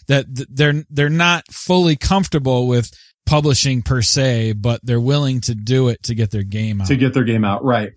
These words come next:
Speaker 2: Well, you know, it's just the, the last big publication that I had was Cinque Terre,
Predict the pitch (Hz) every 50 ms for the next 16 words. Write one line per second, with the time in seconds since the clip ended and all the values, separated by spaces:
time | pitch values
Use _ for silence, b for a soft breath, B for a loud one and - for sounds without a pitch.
0 | _ - 165 180 175 170 170 170 - 160 170 170 170 156 151 147 143 147 - _
1 | - - 170 139 - - - 240 233 - - - 175 151 135 135 139 151 151 156
2 | 160 175 185 190 208 233 233 - - - - - _ _ - 151 151 147 131 -
3 | - 135 123 120 123 120 - 123 117 110 - - 113 110 104 98 95 95 92 98
4 | 98 98 98 98 95 95 - - - 113 101 - 101 - - 104 95 95 90 82
5 | -